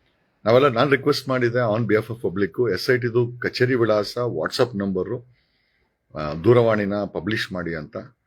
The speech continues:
ಆ, ಪಬ್ಲಿಷ್ ಮಾಡಿದ್ದಾರೆ, ಅಫಿಷಿಯಲಿ ಪ್ರಕಟಣೆ ಮಾಡಿದ್ದಾರೆ. Thanks a lot, ಆ, ಎಸ್ ಐ ಟಿ ಮುಖ್ಯಸ್ಥರಾದಂಥ ಮೊಹಂತಿ ಅವರೇ. ನಿಮ್ ಜೊತೆ ಕರ್ನಾಟಕ ಇದೆ.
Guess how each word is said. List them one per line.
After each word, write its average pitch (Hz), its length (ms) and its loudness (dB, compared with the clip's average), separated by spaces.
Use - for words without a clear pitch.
ಆ, 76 240 -12
ಪಬ್ಲಿಷ್ 87 380 -2
ಮಾಡಿದ್ದಾರೆ, 78 340 -4
ಅಫಿಷಿಯಲಿ 120 520 0
ಪ್ರಕಟಣೆ 104 680 -4
ಮಾಡಿದ್ದಾರೆ. 85 640 -6
Thanks 123 300 0
a 113 60 2
lot, 113 320 0
ಆ, 80 220 -2
ಎಸ್ 85 180 -6
ಐ 101 60 2
ಟಿ 98 120 -2
ಮುಖ್ಯಸ್ಥರಾದಂಥ 85 880 -6
ಮೊಹಂತಿ 85 460 -4
ಅವರೇ. 80 320 -4
ನಿಮ್ 101 180 0
ಜೊತೆ 98 260 2
ಕರ್ನಾಟಕ 98 600 -2
ಇದೆ. 82 500 -6